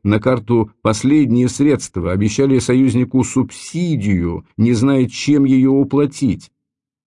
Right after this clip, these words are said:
Ход внешней борьбы затруднялся ещё борьбой внутренней,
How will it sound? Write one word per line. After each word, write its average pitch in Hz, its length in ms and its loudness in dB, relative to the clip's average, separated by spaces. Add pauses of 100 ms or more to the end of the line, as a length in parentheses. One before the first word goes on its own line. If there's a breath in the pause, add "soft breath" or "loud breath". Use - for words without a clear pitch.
(320)
Ход 247 320 -4
внешней 196 460 2
борьбы 160 480 2 (100)
затруднялся 139 760 0
ещё 127 320 0
борьбой 123 400 0
внутренней, 104 760 -2